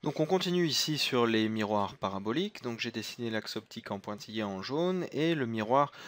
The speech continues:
parabolique ici en vert. Donc ce qu'on va faire dans cette vidéo, c'est étudier plusieurs cas en fonction de la position de l'objet sur l'axe optique et construire à chaque fois l'image de l'objet par ce miroir parabolique.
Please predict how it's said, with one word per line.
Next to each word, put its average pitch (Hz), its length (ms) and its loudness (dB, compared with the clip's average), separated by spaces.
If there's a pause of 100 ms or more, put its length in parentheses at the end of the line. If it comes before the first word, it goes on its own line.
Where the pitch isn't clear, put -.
(200)
parabolique 110 840 2
ici 139 460 -6
en 123 140 2
vert. 101 240 -2 (520)
Donc 113 120 -6
ce - 40 -4
qu'on 147 120 6
va 143 80 12
faire 170 180 8
dans 131 80 2
cette 110 180 -2
vidéo, 107 560 0 (300)
c'est 170 440 4
étudier 127 520 0
plusieurs 127 480 0
cas 165 200 6
en 180 100 2
fonction 123 320 -4
de 135 40 -2
la 98 100 0
position 151 500 2
de - 20 -2
l'objet 117 560 0
sur - 300 0
l'axe 107 200 2
optique - 480 -6 (320)
et 147 60 2
construire 151 460 2
à 123 60 4
chaque - 220 2
fois 160 360 4 (260)
l'image 139 540 6
de 113 80 2
l'objet 107 420 2 (220)
par 147 320 8
ce 127 420 0 (220)
miroir 110 720 0 (120)
parabolique. 101 680 -2